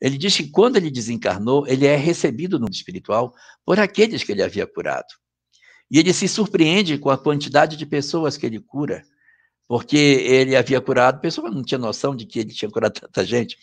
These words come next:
E assim, muita gente vem recepcioná-lo grato, porque de um ele curou a perna, outro ele curou o braço, outro ele curou a coluna, do outro foi o olho, órgãos distintos,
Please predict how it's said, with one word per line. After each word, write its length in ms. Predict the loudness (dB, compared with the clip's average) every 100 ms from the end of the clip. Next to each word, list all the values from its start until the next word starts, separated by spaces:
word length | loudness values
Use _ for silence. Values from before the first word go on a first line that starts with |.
| -20 -18 -18 -4
E 120 | 2 2
assim, 300 | 2 -2 0
muita 680 | 0 2 4 4 4 4
gente 300 | 4 2 2
vem 120 | -4 -2
recepcioná-lo 760 | -2 -2 -4 -4 0 2 0
grato, 680 | 0 2 4 4 2 -6 -14 -16 -20 _
porque 260 | -2 2 2
de 180 | 2 -2
um 140 | 0
ele 140 | 0
curou 260 | 0 2 2
a 60 | 2
perna, 400 | 2 2 2 0
outro 200 | -4 -6
ele 120 | -6
curou 280 | -4 -2 -2
o 40 |
braço, 440 | 2 4 4 0
outro 140 | -6 -8
ele 120 | -8
curou 260 | -10 -6 -6 -4
a 180 | 0 0
coluna, 600 | 0 -4 -2 -2 -2 -4 -8 -18 -2
do 120 | 2
outro 260 | 2 0
foi 260 | -2 0 2
o 80 | 4
olho, 340 | 4 4 0 -8 -20 -2
órgãos 500 | 2 4 4 0 0
distintos, 920 | -6 -8 -8 -6 -4 -6 -6 -8 -8